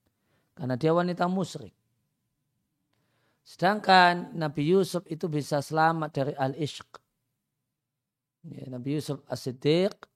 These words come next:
alaihi salam itu bisa selamat karena dia ikhlas. Dalilnya firman Allah Ta'ala, "Demikianlah kami belokkan dari Yusuf asu awal fahsya'a," perbuatan jelek dan perbuatan keji,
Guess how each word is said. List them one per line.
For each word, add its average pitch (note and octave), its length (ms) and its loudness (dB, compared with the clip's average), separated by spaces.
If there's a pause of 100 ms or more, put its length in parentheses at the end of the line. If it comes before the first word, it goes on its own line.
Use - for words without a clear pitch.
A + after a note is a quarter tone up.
(120)
alaihi C3+ 380 0
salam D#3+ 720 2 (480)
itu F3+ 160 -16
bisa C3+ 160 -6
selamat C#3+ 400 -4
karena C3+ 320 -6
dia C#3+ 140 -6
ikhlas. - 800 -14 (1040)
Dalilnya C#3 400 0
firman C3 360 -2
Allah B2+ 200 -4
Ta'ala, C#3 400 2 (160)
"Demikianlah C3 720 -4
kami B2+ 400 -6
belokkan C3+ 480 -2
dari C3+ 320 -2
Yusuf F3+ 320 -2 (760)
asu D#3+ 520 -2
awal C3+ 320 4
fahsya'a," E3 1040 8
perbuatan C3+ 560 -2
jelek C#3 240 -2
dan C3 240 -2
perbuatan B2+ 480 -6
keji, D#3 480 -4